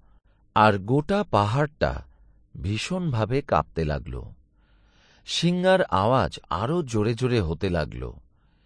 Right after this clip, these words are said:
মাবুদ তুর পাহাড়ের চূড়ায় নেমে আসলেন এবং আল্লাহ বললেন,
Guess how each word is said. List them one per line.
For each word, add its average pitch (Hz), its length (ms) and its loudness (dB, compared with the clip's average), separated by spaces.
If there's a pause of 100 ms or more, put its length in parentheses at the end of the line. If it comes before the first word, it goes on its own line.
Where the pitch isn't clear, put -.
(520)
মাবুদ 113 540 0 (460)
তুর 180 300 0
পাহাড়ের 139 520 0
চূড়ায় 113 400 0
নেমে 85 300 -2
আসলেন 60 560 -6 (1900)
এবং 170 220 0 (100)
আল্লাহ 160 320 4
বললেন, 127 520 0